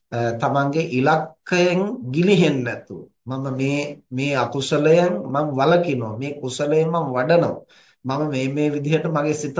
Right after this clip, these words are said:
පුහුණු කරනවා කියන මෙන්න මේ චිත්තාදිෂ්ඨානය මත අපිට පිහිටා සිටින්නට පුළුවන් වෙන්න ඕන, අ,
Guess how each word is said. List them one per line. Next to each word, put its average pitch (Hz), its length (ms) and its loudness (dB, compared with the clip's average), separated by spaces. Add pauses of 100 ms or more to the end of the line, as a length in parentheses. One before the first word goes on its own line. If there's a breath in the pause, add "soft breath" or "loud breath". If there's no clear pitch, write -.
(120)
පුහුණු 190 320 -6
කරනවා 131 460 0
කියන 117 280 -6
මෙන්න 139 300 -4
මේ 175 200 -2 (360 loud breath)
චිත්තාදිෂ්ඨානය 165 1120 -2
මත 104 280 -8 (500 loud breath)
අපිට 127 240 -6 (120)
පිහිටා 127 420 0
සිටින්නට 113 640 -6 (220)
පුළුවන් 190 460 4
වෙන්න 113 300 -2
ඕන, 107 420 -6 (640 loud breath)
අ, 135 60 -8